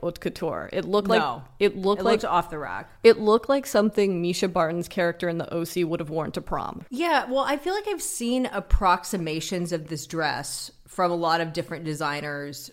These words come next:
Speaker 2: for quite some time now. So I was kind of surprised that it was Valentino. I mean, Carey Mulligan got the, got the good Valentino gown.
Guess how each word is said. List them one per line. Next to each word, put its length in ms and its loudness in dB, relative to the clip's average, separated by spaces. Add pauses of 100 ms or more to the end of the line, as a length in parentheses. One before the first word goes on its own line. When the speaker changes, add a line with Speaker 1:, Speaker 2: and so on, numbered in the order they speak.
Speaker 2:
for 200 -8
quite 280 -4
some 200 -10
time 260 -10
now. 420 -12
So 140 -4
I 60 2
was 100 -4
kind 180 -4
of 80 -2
surprised 500 0
that 60 -4
it 40 -4
was 100 -6
Valentino. 560 -6
I 140 -2
mean, 180 0
Carey 320 0
Mulligan 560 2
got 300 0
the, 360 -4
got 220 -2
the 80 -6
good 340 -4
Valentino 680 -6
gown. 460 -12